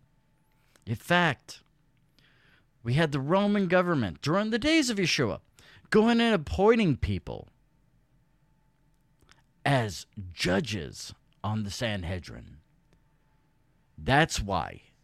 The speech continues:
you don't find any rulings from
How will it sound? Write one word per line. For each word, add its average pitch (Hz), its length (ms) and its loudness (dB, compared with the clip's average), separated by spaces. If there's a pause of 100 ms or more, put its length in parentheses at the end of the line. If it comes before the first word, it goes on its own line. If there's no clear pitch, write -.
(220)
you 131 120 0
don't 139 380 0
find 151 480 0
any 156 180 2
rulings 143 800 -2 (560)
from 139 260 -2